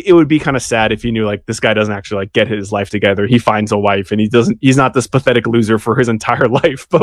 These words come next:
one of the funniest things, the thing that fucking killed me on this, he's talking about how he's very unathletic.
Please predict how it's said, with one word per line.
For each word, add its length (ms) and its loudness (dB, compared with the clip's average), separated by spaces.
one 140 2
of 80 -4
the 100 4
funniest 560 2
things, 320 -4
the 80 2
thing 300 2
that 160 2
fucking 360 -2
killed 300 4
me 100 0
on 180 2
this, 240 0
he's 160 2
talking 240 4
about 180 4
how 220 2
he's 300 2
very 420 6
unathletic. 680 0